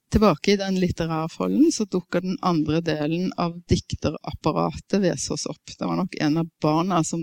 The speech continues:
trodde at dikterparet betydde dikterappa-, leste feil dikterapparatet. Eh,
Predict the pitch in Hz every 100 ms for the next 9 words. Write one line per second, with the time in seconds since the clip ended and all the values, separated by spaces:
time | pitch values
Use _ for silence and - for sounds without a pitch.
0 | - - 160 151 - 156 165 - 180 -
1 | - - 147 - 160 170 185 180 - 156
2 | 160 175 - - - - - - - -
3 | 180 170 - 156 - 190 214 165 - 156
4 | - 143 147 - 156 170 _ _ _ -
5 | - - - - - - - - 220 214